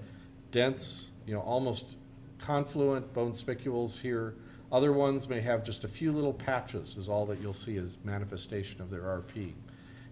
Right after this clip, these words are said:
And, uh, there are some cases of R P, uh, that where there's no, no pigment at all.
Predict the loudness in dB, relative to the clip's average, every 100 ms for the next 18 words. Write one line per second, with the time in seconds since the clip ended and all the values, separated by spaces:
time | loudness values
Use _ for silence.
0 | -8 -2 0 0 0 -2 -6 -14 -16 -18
1 | -10 0 2 2 2 2 4 4 4 2
2 | 4 2 4 0 2 4 4 0 -2 -2
3 | -6 -4 -4 -4 -8 -14 -16 -18 -14 2
4 | 2 4 4 4 4 2 0 2 2 0
5 | -4 -8 -4 -2 -2 -4 -2 -2 -2 0
6 | 2 0